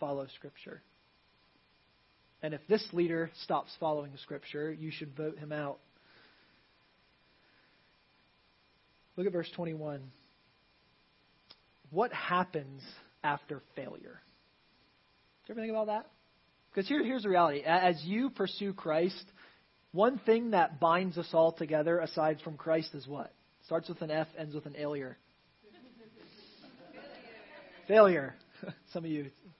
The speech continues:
you'll get that later. All right? Failure. What, what, what's one common thread in all of us? What levels the playing field?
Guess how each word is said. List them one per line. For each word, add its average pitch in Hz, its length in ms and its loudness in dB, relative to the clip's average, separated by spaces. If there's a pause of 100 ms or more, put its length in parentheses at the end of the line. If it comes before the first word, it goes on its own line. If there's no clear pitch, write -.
you'll 180 120 -6
get 170 140 -4
that 139 180 0
later. 139 280 -6 (580)
All 147 80 -2
right? 170 280 4 (1200)
Failure. 196 440 -2 (1300)
What, 208 220 0
what, 233 180 4
what's 240 200 2
one 269 400 6
common 247 520 2
thread 233 320 2
in 190 100 -4
all 233 320 6
of 185 120 -2
us? - 160 -8 (420)
What 220 240 6
levels 233 500 10
the 214 100 0
playing 226 480 0
field? 151 280 -6